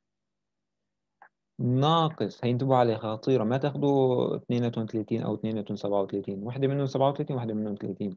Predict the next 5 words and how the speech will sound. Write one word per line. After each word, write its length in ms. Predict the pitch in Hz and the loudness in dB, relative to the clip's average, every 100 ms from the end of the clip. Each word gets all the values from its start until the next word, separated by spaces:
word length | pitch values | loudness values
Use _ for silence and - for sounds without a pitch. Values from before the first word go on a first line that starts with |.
| - | -8
هيك 200 | 117 - | -8 -6
مرسوم 260 | 104 - 107 | -6 -6 -6
مكتوبة. 400 | 98 - 104 95 - _ _ _ _ - | -6 -6 -6 -6 -12 _ _ _ _ -4
ناقص 540 | 135 175 160 113 - _ | 2 2 2 -4 -6 _
الإم 680 | 117 110 - 127 151 131 95 | -4 -4 -4 -2 0 0 -2